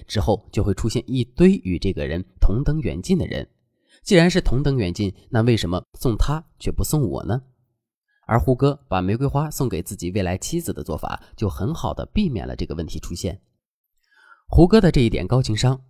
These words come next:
我们其实也可以运用到感情之中。举个例子来说，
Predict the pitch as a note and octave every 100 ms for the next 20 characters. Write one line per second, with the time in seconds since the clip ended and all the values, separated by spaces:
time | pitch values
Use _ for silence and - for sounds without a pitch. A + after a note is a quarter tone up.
0 | _ F2+ E2 E2+ F#2+ - F2+ - - E2+
1 | - G#2 F#2+ G2+ F#2 F#2 G#2+ B1+ - -
2 | A#2+ C3+ - - _ _ _ _ _ _
3 | - B2+ D3 G3 - - F#2+ G2